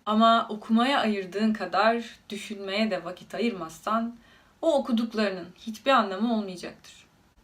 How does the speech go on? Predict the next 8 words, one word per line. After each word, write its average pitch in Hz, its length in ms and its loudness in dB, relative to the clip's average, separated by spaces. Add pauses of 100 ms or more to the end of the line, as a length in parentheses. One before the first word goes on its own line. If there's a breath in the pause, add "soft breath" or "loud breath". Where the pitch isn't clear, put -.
Tabii 240 520 0
tuvalet 226 500 -2
gibi 226 240 -2
ilham 226 580 0
dolu 196 260 -4
bir 196 80 -6
yere 202 320 -2
bile 202 320 -4